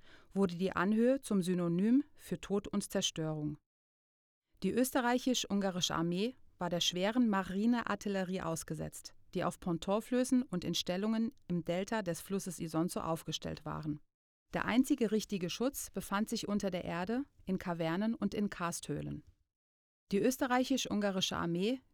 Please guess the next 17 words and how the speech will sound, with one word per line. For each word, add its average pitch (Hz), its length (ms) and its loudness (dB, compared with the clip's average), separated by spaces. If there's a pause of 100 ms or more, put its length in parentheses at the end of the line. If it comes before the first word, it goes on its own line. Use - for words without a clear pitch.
gründete 208 440 2
beim 170 220 -2
siebten 208 520 -2
Korps 190 420 -4 (180)
eine 170 320 -2
Höhlenbauabteilung, 220 960 0 (460)
die 226 100 4
von 208 220 0
dem 196 120 0
Speleologen, 190 1000 0 (180)
Ingenieur, 180 640 0 (260)
Oberstleutnant 202 840 0
Alois 220 380 0
Peter 175 300 -2
Bock - 360 -6
geleitet 165 480 -4
wurde 233 320 0